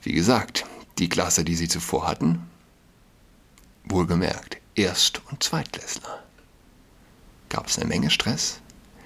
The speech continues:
Eltern, die gefordert haben, die Kinder nicht mehr als junge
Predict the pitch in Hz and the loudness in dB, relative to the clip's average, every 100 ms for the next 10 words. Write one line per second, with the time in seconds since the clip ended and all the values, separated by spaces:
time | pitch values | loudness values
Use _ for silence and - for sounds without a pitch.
0 | - - - - - - 95 110 123 110 | -20 -20 -20 -20 -20 -4 0 2 2 2
1 | 82 90 - 76 82 73 92 - - - | 0 -2 -4 -4 -6 -6 -8 -12 -18 -8
2 | - - - - - - 82 110 - - | -6 -4 -6 -6 -6 -6 -4 -6 -8 -18
3 | - 120 - - 82 82 | -6 0 0 2 0 -2